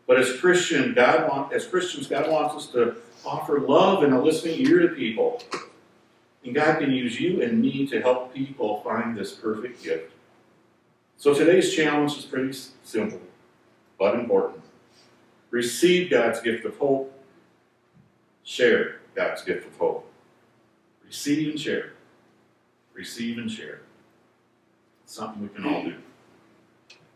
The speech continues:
Let's pray. Heavenly Father, we want to thank you that Jesus is the perfect gift. You are just so amazing when you looked at us and you knew exactly what we needed.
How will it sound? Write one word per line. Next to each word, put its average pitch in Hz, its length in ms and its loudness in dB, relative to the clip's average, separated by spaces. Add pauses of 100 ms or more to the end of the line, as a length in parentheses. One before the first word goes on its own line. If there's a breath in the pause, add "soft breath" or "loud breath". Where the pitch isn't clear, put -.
(540)
Let's - 140 -10
pray. - 200 -12 (2500)
Heavenly 165 280 6
Father, 123 360 0
we 127 80 -2
want 110 240 0
to 107 80 -2
thank 107 180 -6
you 98 140 -10
that - 80 -10
Jesus 98 460 -12
is 98 180 -10
the 98 60 -18
perfect 98 480 -8
gift. 107 420 -8
You 110 140 2
are 95 80 2
just - 260 -8
so 107 260 2
amazing 95 440 -8
when 87 140 -16
you 101 160 -14
looked 104 240 -8
at 95 160 0
us - 240 -6
and - 80 -18
you 92 160 -12
knew 95 200 -8
exactly - 760 -4
what 82 260 -6
we 82 80 -16
needed. 80 340 -18